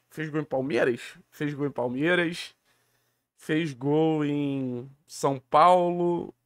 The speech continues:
Fez gol em Santos. Agora eu não tô lembrando quantos Santos. Fez gol contra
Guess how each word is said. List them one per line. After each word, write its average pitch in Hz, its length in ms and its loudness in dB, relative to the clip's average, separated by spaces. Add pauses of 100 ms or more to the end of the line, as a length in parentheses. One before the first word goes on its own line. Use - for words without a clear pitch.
(120)
Fez 151 320 -2
gol 143 160 -2
em 139 80 0
Santos. 175 480 -6
Agora 147 260 -2
eu 160 40 -4
não 160 60 -10
tô 160 100 -10
lembrando 147 400 -2
quantos 143 240 -8
Santos. - 480 -10 (880)
Fez 160 240 0
gol 156 400 -2
contra 143 920 0